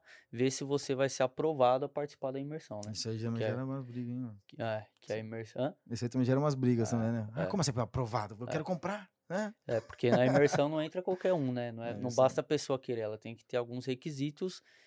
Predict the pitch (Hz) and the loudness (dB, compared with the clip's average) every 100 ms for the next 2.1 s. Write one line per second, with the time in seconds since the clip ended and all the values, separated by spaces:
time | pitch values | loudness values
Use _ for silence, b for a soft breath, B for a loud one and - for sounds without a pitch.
0 | b _ 131 131 131 127 127 - 127 131 | b _ -2 0 0 -4 -8 -2 0 2
1 | 131 131 139 131 139 147 147 139 - - | 2 0 0 -2 -2 -2 0 -2 -2 2
2 | 139 | 2